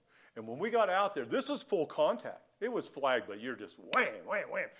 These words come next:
And, and you all think as sixth graders that you can do anything. And, and so we're out there, and here's Charlie. Charlie would, when you put him on the line to block,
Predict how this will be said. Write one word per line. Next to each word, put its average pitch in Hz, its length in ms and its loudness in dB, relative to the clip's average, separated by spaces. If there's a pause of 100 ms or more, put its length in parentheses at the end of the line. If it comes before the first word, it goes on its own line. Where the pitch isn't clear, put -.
(340)
And, 127 240 -4
and 127 260 -4
you 160 140 2
all 160 200 8
think 151 240 2
as 131 100 0
sixth - 240 -4
graders 120 380 -2
that 135 120 -4
you 135 140 0
can 127 120 -6
do 117 160 -2
anything. 123 400 -4 (400)
And, 135 200 -6
and 131 200 -4
so 165 100 0
we're 151 160 0
out 196 220 2
there, 156 100 0
and 120 80 -4
here's 180 160 -6
Charlie. 190 420 4 (360)
Charlie 214 560 4 (200)
would, 135 260 2 (120)
when 123 160 -2
you 185 140 -2
put 233 180 6
him 226 80 6
on 220 140 4
the 196 80 8
line 196 420 6
to 160 100 -2
block, 151 480 4